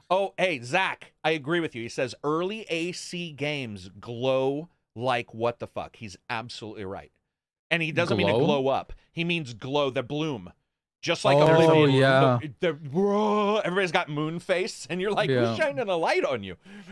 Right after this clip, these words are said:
Speaker 1: Um, M D K? No, I think M D Ks look pretty rough, dude. I tried M D K one, um, about a,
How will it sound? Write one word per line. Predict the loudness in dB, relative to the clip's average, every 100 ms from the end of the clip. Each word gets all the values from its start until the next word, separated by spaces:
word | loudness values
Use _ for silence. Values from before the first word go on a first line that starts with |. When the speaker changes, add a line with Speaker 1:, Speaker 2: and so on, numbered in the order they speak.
| -6
Speaker 1:
Um, | 0 0 -2 -6 _ -20 _ _ _ _ _ _ _ _ _ _ _ _ _ _ -8
M | -6
D | -4 -2
K? | -2 -2 -6 _ _ -12
No, | -4 -2 -2 -2
I | -6
think | -4 -4
M | -4
D | -4
Ks | -2 -2
look | -4 -6
pretty | -4 0
rough, | 0 0 -4
dude. | -8 -8 _ -4
I | -4
tried | -2 -2 0
M | -2 -4
D | -8
K | -6 -6
one, | -6 -6 -4 -4 -6 -14 -16 -8
um, | -6 -6 -8 -10 -14
about | -4 -2
a, | -2